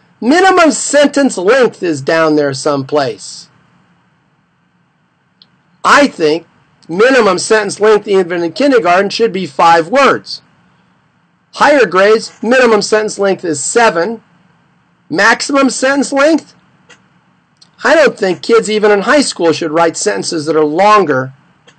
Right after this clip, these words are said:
than fifteen words. And I'd say seven to twelve words will get you through, will get you through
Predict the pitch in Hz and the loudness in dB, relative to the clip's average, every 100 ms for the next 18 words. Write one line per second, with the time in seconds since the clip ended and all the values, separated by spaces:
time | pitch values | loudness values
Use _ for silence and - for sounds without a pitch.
0 | _ _ 170 156 202 151 - 175 165 151 | _ _ -4 0 -2 -2 -2 0 2 4
1 | 151 117 101 151 180 226 208 170 - 214 | 2 0 -4 -4 -2 0 -2 -4 0 0
2 | 220 180 131 202 190 165 175 180 - 143 | 2 -2 -2 0 0 0 -2 -4 -4 -6
3 | 135 196 - 190 175 143 - 175 196 185 | -2 -4 -2 -6 -6 -6 -12 -2 0 2
4 | 127 127 127 _ _ _ _ _ _ _ | 0 -4 -14 _ _ _ _ _ _ _
5 | _ _ _ _ _ _ _ _ _ 175 | _ _ _ _ _ _ _ _ _ -4
6 | 156 180 254 - 226 196 147 - - 208 | -4 -2 -2 -2 -4 -6 -6 -14 -10 -2
7 | 277 233 117 | 2 2 0